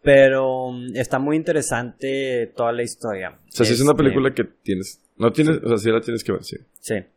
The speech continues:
Speaker 2: Sí.
Speaker 1: Y es de, o sea, ya, ya ni me acuerdo muy bien de qué era, porque la vi hace bastante, pero, mm, sé, no quiero spoilear, o sea, sé qué pasa con el personaje presi-, principal
Speaker 2: Sí.
Speaker 1: a lo largo de toda la película, entonces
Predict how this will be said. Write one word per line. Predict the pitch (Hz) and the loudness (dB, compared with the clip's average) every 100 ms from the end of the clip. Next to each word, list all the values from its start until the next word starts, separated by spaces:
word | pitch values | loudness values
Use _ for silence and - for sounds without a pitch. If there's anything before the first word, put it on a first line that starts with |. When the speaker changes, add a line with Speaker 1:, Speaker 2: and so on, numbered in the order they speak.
| - | -18
Speaker 2:
Sí. | - | -8
Speaker 1:
Y | 127 123 | 0 2
es | 117 120 | 2 0
de, | 131 135 127 107 71 - | -2 0 0 -2 -2 -8
o | 120 | -12
sea, | 120 | -8
ya, | 120 127 | -6 -2
ya | 127 | 0
ni | 127 | 4
me | 190 | 4
acuerdo | 151 156 | 2 0
muy | 160 | 0
bien | 147 143 | -4 -4
de | 139 | -4
qué | 135 | -2
era, | 131 147 - | -2 -4 -6
porque | 123 120 | -2 0
la | 113 | 0
vi | |
hace | 113 131 | 0 -2
bastante, | 127 120 113 131 | -2 -2 -6 -6
pero, | 127 113 110 107 101 | -4 -2 0 -2 -4
mm, | 95 - - | -8 -10 -12
sé, | - 120 113 110 - | -4 0 0 0 -4
no | 123 120 | -2 0
quiero | 143 131 | 2 2
spoilear, | - 131 123 117 120 - _ - | 2 2 4 2 0 -6 _ -8
o | |
sea, | 131 | -6
sé | - 143 135 | -2 -2 0
qué | 156 | 0
pasa | 135 - 147 131 - 143 139 | 0 0 0 2 0 -2 -2
con | 151 131 | -4 -4
el | 123 | -2
personaje | 131 123 123 113 131 | -4 -4 -6 -6 -6
presi-, | 135 127 127 | -6 -8 -10
principal | - 123 120 - | -4 -2 0 0
Speaker 2:
Sí. | 113 | 2
Speaker 1:
a | |
lo | 120 | 2
largo | 120 120 | 2 2
de | 117 | 2
toda | 117 | 2
la | 117 | 2
película, | 113 110 110 113 104 | 0 -4 -4 -4 -4
entonces | - 107 - 104 104 104 - | -8 -14 -12 -12 -10 -12 -12